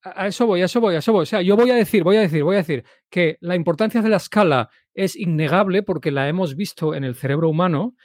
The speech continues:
y la estamos viendo en la I A, pero yo siempre defiendo en todas mis charlas que, como mucha otra gente, como LeCun y como Hinton y como todos estos, que no es suficiente ni de coña.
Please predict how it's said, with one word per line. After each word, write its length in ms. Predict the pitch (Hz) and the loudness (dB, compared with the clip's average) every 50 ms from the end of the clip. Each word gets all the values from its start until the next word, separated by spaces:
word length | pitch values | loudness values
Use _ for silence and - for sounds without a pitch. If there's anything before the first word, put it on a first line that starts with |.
| _ _ _ | _ _ _
y 120 | - 175 | -4 -2
la 100 | 156 151 | -2 0
estamos 480 | 147 - - - - 196 214 220 196 156 | -2 -4 -2 0 2 4 4 4 4 4
viendo 280 | 151 185 202 202 185 | 4 4 4 4 2
en 80 | 170 147 | 4 4
la 120 | 135 131 | 4 4
I 140 | 151 190 190 | 4 4 4
A, 160 | 147 165 226 226 - - _ _ _ | 2 2 0 -4 -10 -20 _ _ _
pero 180 | _ 180 175 175 | _ 0 0 0
yo 180 | 175 175 226 214 | 2 0 -2 -2
siempre 380 | - - 254 233 220 226 226 | 0 -2 0 0 2 0 0
defiendo 460 | 214 196 170 - 202 214 226 220 202 | 0 0 -2 0 0 0 0 0 -2
en 60 | 185 151 | -2 0
todas 220 | 190 196 202 165 | 2 2 2 2
mis 140 | 175 165 - | -2 -4 -2
charlas 500 | - 196 208 196 156 160 202 - - _ _ _ _ _ _ _ _ | 0 0 0 2 2 0 0 -4 -8 _ _ _ _ _ _ _ _
que, 360 | _ - 165 165 156 147 - _ | _ 0 2 4 4 2 0 _
como 260 | _ - 131 127 123 123 | _ -10 -8 -6 -6 -4
mucha 200 | 147 156 - 180 | -6 -2 -2 0
otra 180 | 170 185 170 | 2 2 2
gente, 380 | 139 196 196 165 170 180 220 220 _ _ _ | 2 2 0 2 0 -2 -2 -4 _ _ _
como 240 | _ - 131 131 127 | _ -4 -2 0 0
LeCun 420 | 117 123 120 - - 185 196 196 180 | 0 0 -2 0 0 2 2 2 0
y 40 | |
como 240 | 147 151 139 127 117 - | 0 0 -2 -2 -2 0
Hinton 300 | - 190 190 160 175 151 | 0 0 0 0 -2 -4
y 40 | 131 | -2
como 120 | 131 135 | -4 -4
todos 160 | 127 170 175 | -2 -2 -2
estos, 280 | 185 180 - 208 214 - _ _ _ _ | -2 0 -2 -2 -2 -2 _ _ _ _
que 140 | _ - 156 | _ 0 0
no 140 | 147 156 165 | 2 4 2
es 80 | 185 - | 2 2
suficiente 500 | - 226 175 165 156 139 156 180 165 233 | 0 0 0 0 0 0 -2 0 2 2
ni 140 | 233 190 | 4 4
de 100 | 147 127 | 4 2
coña. 420 | 110 - 185 247 233 175 123 107 | 2 0 -2 -4 -4 -4 -8 -12